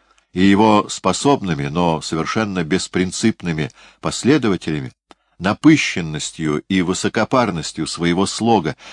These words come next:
и фривольностью содержания представляла верное отражение жизни безнравственного высшего общества эпохи реставрации Стюартов, но постепенно получила более серьёзные направления и формы,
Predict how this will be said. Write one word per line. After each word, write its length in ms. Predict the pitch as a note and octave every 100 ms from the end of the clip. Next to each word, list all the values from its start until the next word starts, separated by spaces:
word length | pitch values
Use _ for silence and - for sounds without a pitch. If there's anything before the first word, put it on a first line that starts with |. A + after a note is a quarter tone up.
| -
и 140 | G#2+
фривольностью 800 | G2+ - A#2 C3+ A#2+ F2 D#2 E2+
содержания 720 | D#2+ F2+ G2 G2 A#2 G2+ D#2 C#2+ - -
представляла 800 | - F2+ - F2+ F2+ G2+ F#2+ F2 - _ -
верное 560 | D2+ A2 D#3 C#3 C3+
отражение 720 | A#2 A2 G2 F2+ G2 F2 E2
жизни 380 | D#2 F#2 D#2+ E2+
безнравственного 1120 | D2+ F2 D2+ D#2 F#2 F#2 - E2 D2+ D2 D2
высшего 520 | D2 F2 - - D2+ C#2+
общества 680 | - C3 - A#2+ - A2 - - _ -
эпохи 500 | E2 - G#2 G#2+ -
реставрации 880 | F#2+ E2 - F2 D2+ F#2 F2 - D#2
Стюартов, 600 | - - F#2 D2 - - _ _ _ _ _ _
но 180 | D3+ F#3+
постепенно 640 | G#2 - E2+ - A2+ E2+ D#2
получила 480 | F2 E2+ - F2
более 340 | D#2 F2 E2+ E2
серьёзные 640 | - E2+ E2+ E2 D#2 D#2+
направления 720 | D2+ - D#2+ D2 D2 C2+ C2 -
и 80 | -
формы, 480 | - A#2+ F3 F#3